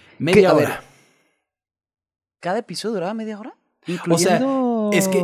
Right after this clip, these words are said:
Speaker 1: es que lo que pasa con, con Dexter
Speaker 2: Había
Speaker 1: es
Speaker 2: uno de un
Speaker 1: que
Speaker 2: chango, ¿no?
Speaker 1: Eh, sí, exactamente, que eran
Speaker 2: Ajá.
Speaker 1: como pedacitos de caricaturas y, eh, y de hecho ahorita lo vamos a ver,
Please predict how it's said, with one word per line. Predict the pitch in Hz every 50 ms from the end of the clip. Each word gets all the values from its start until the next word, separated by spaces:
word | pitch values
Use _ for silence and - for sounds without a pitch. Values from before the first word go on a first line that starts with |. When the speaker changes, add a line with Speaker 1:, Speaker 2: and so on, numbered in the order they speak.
| 170 165
Speaker 1:
es | 160 170 160
que | - 214 226 208 -
lo | - 151 160 170 170 165
que | 170 139
pasa | - 170 165 - 202 196
con, | - 196 170 151 147 135 139
con | 139 147 143 135 131 131 127 123 123
Dexter | 151 170 165 - - - 254 277
Speaker 2:
Había | 123 127 139
Speaker 1:
es | 160 175
Speaker 2:
uno | 180
de | 165 170
un | 156
Speaker 1:
que | 151 151
Speaker 2:
chango, | 151 156 147 185 185 156 131 123
¿no? | 120 123 - 208 277 - _ _ _ _ -
Speaker 1:
Eh, | 147
sí, | - - 135 131 123 - -
exactamente, | 131 131 - - - - - 139 131 139 143 139 151 127
que | - 139 135 131
eran | 135 143 127
Speaker 2:
Ajá. | 123
Speaker 1:
como | - - - 127 127 123 120 120 120 123
pedacitos | - 131 127 123 120 123 - 147 135 135 151 147
de | 135 135
caricaturas | 131 117 113 113 - 120 117 - 135 135 156 196 - - - - - - - - _
y, | - 156 147 147 143 139 135 135 131 127 131 127 127 127 123 123 123 120 - - - - - - _ _ _ -
eh, | - - - 85 - -
y | 143 139
de | 139 143
hecho | 139 139 - 165
ahorita | 147 135 135 135 139 156
lo | 151 135
vamos | 131 139 147 143 -
a | 139
ver, | 143 196 233